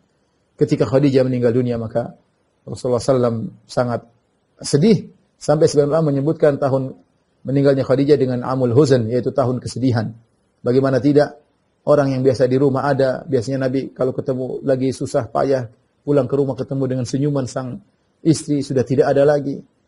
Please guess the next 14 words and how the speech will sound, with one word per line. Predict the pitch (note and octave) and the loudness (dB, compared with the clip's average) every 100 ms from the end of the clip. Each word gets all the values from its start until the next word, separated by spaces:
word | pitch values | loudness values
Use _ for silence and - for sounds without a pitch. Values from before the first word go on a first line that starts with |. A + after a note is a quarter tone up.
| _ | _
tidak | C#3 D3+ | 2 4
ada | D3+ C#3 | 4 0
tempat | D#3 | -2
curhat | - C#3+ C3+ | -2 0 0
lagi. | D3+ D3+ C#3+ D3 - - | 2 2 2 -4 -8 -10
Ya. | A2+ - _ _ _ _ _ | -10 -12 _ _ _ _ _
Dan | - C3 | -8 0
itulah | D3 C#3 | 2 0
adalah | C3+ B2+ B2+ | -2 -4 -2
tahun | D3 C3 | -2 -2
yang | A#2 | -4
sangat | B2+ B2 | -8 -8
sedih | C3 B2 | -4 -2
bagi | A2+ A#2+ A#2+ | 0 -2 -4